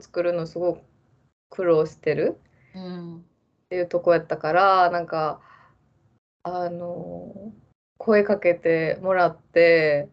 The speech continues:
Speaker 1: そういうところに参加。
Speaker 2: うん。
Speaker 1: で、なんか、その、アーティストたちの集まりって言われたから、
Speaker 2: うん。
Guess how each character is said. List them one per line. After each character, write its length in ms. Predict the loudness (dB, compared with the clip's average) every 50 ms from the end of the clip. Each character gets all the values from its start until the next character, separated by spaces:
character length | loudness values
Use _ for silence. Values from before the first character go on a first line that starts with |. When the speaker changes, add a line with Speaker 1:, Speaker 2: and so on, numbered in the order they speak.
| _
Speaker 1:
そ 220 | _ _ -4 -2 -2
う 40 | -2
い 20 |
う 40 | -2
と 80 | -4
こ 140 | -4 -2 0
ろ 140 | 0 0 -2
に 180 | -4 -6 -10 -10
参 260 | -10 -10 -10 -10 -10
加。 320 | -8 -8 -6 -6 -6 -8 -2
Speaker 2:
う 20 | 0
ん。 0 |
Speaker 1:
で、 120 | 2 2
な 100 | 2 2
ん 20 | 0
か、 100 | 0 -2
そ 120 | 0 0
の、 160 | 0 -2 -2 -6 -18 -8 -2
ア 120 | 2 2
ー 100 | 2 2
テ 100 | 2 0
ィ 40 | -2
ス 40 | 0
ト 120 | -2 -2 0
た 100 | 0 0
ち 140 | -2 -2
の 180 | -4 -4 -6 -6
集 100 | -6 -8
ま 140 | -6 -4 -2
り 120 | -2 -4
っ 20 | -4
て 60 | -4 -2
言 100 | -2 -2
わ 60 | -2
れ 120 | -2 -4
た 100 | -6 -6
か 160 | -6 -4 -2
ら、 420 | 0 2 4 4 4 2 0 -4 -8 _ _ _ _ -14
Speaker 2:
う 60 | -8
ん。 280 | -8 -8 -8 -8 -12